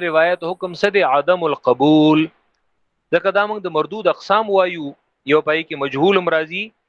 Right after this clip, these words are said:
عدم القبول الا اذا وثق. تر هغه وخت پورې به نه قبلیږي دا روایت تر څو پورې چې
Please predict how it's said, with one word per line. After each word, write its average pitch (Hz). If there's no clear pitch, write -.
عدم 190
القبول 208
الا 202
اذا 160
وثق. 170
تر 156
هغه 240
وخت -
پورې 202
به 185
نه 202
قبلیږي 190
دا 156
روایت 147
تر 147
څو 202
پورې 185
چې 156